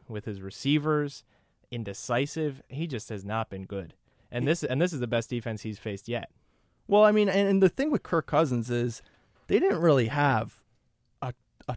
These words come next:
Speaker 2: really tough schedule last year, did they? I mean, they, their
Speaker 1: No.
Speaker 2: division itself was not very competitive, and I feel like he got,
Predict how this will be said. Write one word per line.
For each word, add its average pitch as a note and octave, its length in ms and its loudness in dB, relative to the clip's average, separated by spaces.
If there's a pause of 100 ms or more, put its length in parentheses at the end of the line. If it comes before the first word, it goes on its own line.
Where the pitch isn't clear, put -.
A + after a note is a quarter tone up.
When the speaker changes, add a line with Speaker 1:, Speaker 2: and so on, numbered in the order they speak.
Speaker 2:
really D3+ 400 8
tough C3+ 220 -2
schedule C3 380 0
last F#2+ 300 -8
year, G#2 120 -6
did C#3 180 -4
they? A3+ 200 2
I D3+ 40 4
mean, D3+ 160 4
they, E3+ 120 6
their D#3+ 200 4
Speaker 1:
No. A2 60 2
Speaker 2:
division D#3+ 460 6
itself C3 640 6
was B2+ 220 -4
not C#3+ 320 4
very B2 240 -2
competitive, A2+ 640 0 (340)
and C3 480 2 (160)
I D#3 120 4
feel C4 440 2
like E3 380 6 (680)
he G3+ 160 4
got, F3 260 8